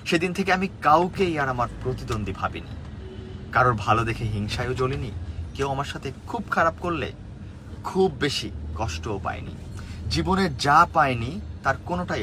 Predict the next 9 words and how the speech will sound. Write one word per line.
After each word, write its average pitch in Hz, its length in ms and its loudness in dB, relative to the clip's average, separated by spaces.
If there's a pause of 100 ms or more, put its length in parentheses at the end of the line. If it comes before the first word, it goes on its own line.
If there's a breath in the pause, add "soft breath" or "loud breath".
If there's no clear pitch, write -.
আমার - 220 -4
ছিল - 120 -6 (120)
না, - 60 -12 (380 loud breath)
আর 101 160 2
যেটা 117 240 -2
পেয়েছি, 151 300 -4 (480 loud breath)
আলহামদুলিল্লাহ, 151 800 0 (360 loud breath)
সেটা 131 240 0 (120)
সৃষ্টিকর্তা 110 600 -2